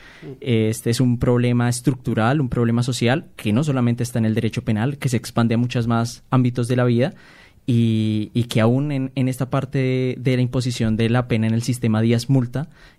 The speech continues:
Speaker 2: eh, pues todavía faltaría, eh, llevar a cabo incluso estudios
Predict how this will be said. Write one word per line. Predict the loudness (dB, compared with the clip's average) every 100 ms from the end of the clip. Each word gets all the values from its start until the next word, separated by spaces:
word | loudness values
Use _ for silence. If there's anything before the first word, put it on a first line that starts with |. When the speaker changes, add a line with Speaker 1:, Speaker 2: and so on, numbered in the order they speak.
| _
Speaker 2:
eh, | -4 -2 -2 -2 -4 -6 -8
pues | -8 -6 -2
todavía | 0 2 2 2 4 2 0 -4 -20 -6
faltaría, | -2 -2 -2 -2 0 0 0 -4 -16 _ _
eh, | -4 -2 -2 -4 0
llevar | 0
a | 0
cabo | 0 0
incluso | 0 -2 -2 0 -2 -2
estudios | -2 0 2 0 -2